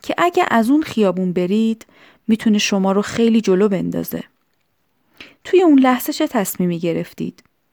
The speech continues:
ترجیح دادید مسئولیت دیر رسیدنتون رو بپذیرید و به موقع نرسید،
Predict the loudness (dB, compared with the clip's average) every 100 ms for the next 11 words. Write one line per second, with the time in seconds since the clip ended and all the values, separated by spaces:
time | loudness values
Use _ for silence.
0 | _ _ _ _ _ _ _ _ _ _
1 | _ -2 0 0 2 0 0 0 0 0
2 | 2 2 0 -4 -2 0 0 0 -2 -4
3 | -2 -2 0 -4 -4 -2 0 0 -2 -2
4 | -2 0 0 0 -6 _ _ _ _ _
5 | _ -2 0 -2 0 -2 -2 -4 -8 -16
6 | _ _ _ -2 2 4 2 2 0 2
7 | 2 2 0 -2 -4 -4 -6